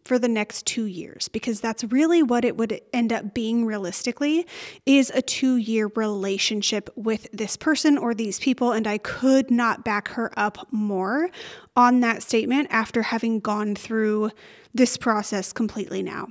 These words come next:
We interviewed five different builders, actually before we even closed on the land,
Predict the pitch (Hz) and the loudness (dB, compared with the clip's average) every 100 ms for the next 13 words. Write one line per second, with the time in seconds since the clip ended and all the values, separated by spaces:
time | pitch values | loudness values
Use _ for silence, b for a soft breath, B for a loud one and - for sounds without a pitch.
0 | - 269 302 330 269 254 269 220 226 226 | 2 6 6 6 2 2 0 2 0 2
1 | 220 - 233 220 226 240 214 208 - 214 | 0 0 2 4 2 0 0 -4 -2 -4
2 | - 208 202 269 339 - 214 - 415 359 | -2 -4 0 2 2 2 0 2 0 2
3 | - 254 247 226 226 214 - 220 208 220 | 2 2 2 2 0 -2 -2 -2 0 0
4 | 214 208 190 170 170 226 | 0 0 -2 -4 -2 -2